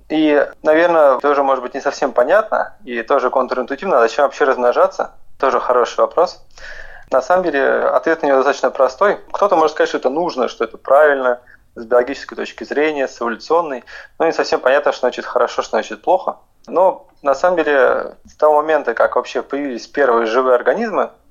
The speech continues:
было простое правило, что следующее поколение оказывается тот, кто оставляет больше потомков. И чьи потомки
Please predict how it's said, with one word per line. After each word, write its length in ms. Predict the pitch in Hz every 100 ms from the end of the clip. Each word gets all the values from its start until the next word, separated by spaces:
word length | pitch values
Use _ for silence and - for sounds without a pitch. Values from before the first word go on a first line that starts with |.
| _
было 220 | 143 160 156
простое 420 | 135 131 - 135
правило, 460 | - 104 98 - -
что 500 | - - 117 113 - - - - -
следующее 400 | - 151 147 147
поколение 480 | - 151 170 233 165
оказывается 420 | - 131 127 -
тот, 340 | - 214 - - - - - -
кто 200 | - 165
оставляет 440 | 165 139 131 131
больше 300 | 113 120 -
потомков. 560 | - - - - - - - - - _ _ - - -
И 160 | 120
чьи 180 | - 180
потомки 680 | 175 131 139 135 123 113